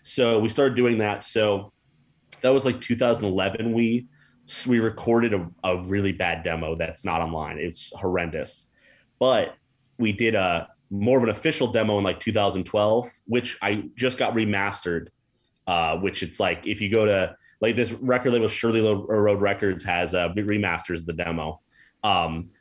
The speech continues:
but we started doing that band, and, uh, it was just, like, a hardcore punk band, you know, just a lot of, we didn't really know what the fuck we were doing. So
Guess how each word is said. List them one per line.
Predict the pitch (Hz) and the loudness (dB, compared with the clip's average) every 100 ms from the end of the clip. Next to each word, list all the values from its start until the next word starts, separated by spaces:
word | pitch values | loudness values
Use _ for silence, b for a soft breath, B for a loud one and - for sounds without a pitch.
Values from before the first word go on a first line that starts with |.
| _ | _
but | - 131 117 - | 0 2 2 0
we | 123 120 | 2 2
started | 117 151 147 | 2 2 4
doing | 135 123 | 4 4
that | 120 120 - | 2 0 -2
band, | 107 101 98 101 - _ _ b b b | -2 0 0 -4 -8 _ _ b b b
and, | 123 113 104 101 | 0 2 2 2
uh, | 101 | 2
it | 117 | 2
was | 143 | 0
just, | 185 | -2
like, | 185 | -2
a | |
hardcore | 151 151 156 143 | 0 0 0 0
punk | 120 123 | 0 -2
band, | 107 107 107 117 - | 0 0 0 -2 -2
you | 131 | 2
know, | 123 110 107 | 4 4 2
just | 101 107 | 0 0
a | |
lot | 107 104 104 101 | 2 4 4 4
of, | 95 90 - _ _ _ b b b b _ - | 2 0 -4 _ _ _ b b b b _ -4
we | 151 175 | 2 4
didn't | 160 | 4
really | 156 | 4
know | 139 135 | 6 4
what | 127 123 | 4 0
the | |
fuck | 104 113 113 | -2 -2 0
we | 113 | 0
were | 104 | 0
doing. | 107 107 117 120 | 2 2 2 0
So | - 117 110 104 98 95 | -2 2 4 4 2 -2